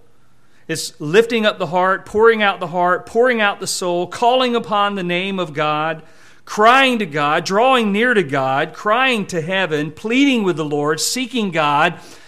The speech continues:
and making supplication. Now, this is not an exhaustive description, but a simple one would just simply be communication,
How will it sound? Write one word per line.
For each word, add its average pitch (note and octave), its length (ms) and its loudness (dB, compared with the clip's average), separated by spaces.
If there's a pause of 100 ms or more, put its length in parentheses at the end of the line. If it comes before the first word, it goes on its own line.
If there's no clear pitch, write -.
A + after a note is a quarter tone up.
(220)
and D#3+ 220 -4
making F#3+ 500 -4
supplication. E3+ 1120 -8 (2500)
Now, D#3+ 100 -2
this G#3+ 240 -4
is D#3 160 -8
not F3 400 -6 (220)
an D3+ 100 -8
exhaustive D3 920 -4 (380)
description, A#2+ 800 -6 (1900)
but E3 120 -10
a D#3+ 60 -6
simple A#3 420 -2
one D3 340 -4
would D3+ 280 -8
just C#3+ 240 -10
simply D3 340 -10
be B2 480 -10 (240)
communication, B2+ 840 -12